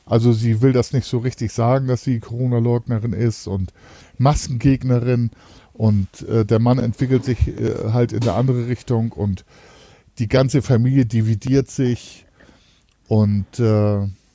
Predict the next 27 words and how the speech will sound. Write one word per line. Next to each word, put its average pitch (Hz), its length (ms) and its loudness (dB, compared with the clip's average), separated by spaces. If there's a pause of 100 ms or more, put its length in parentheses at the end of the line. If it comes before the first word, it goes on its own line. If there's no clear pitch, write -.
(260)
am 110 180 -2
Ende 117 400 2
geht 110 520 -4
nach, 113 340 -4
nach 107 140 -4
sechs - 260 -4
Folgen 123 500 0 (800)
geht 120 200 2
es 113 140 -2
so 131 200 2
aus, 113 480 0 (320)
dass - 500 -4 (320)
eigentlich 120 480 -2 (140)
nichts 117 560 2
bewegt 151 480 -2
wurde, 123 460 0
außer 131 360 2
dass 120 300 -4
eine 120 80 -2
Familie 113 360 0
auseinanderbrach. 92 840 -6 (600)
Kann 175 180 4
man 208 120 4
sich 180 220 -2
angucken, 180 640 -2 (600)
ähm, 131 680 2 (840)
der 127 480 2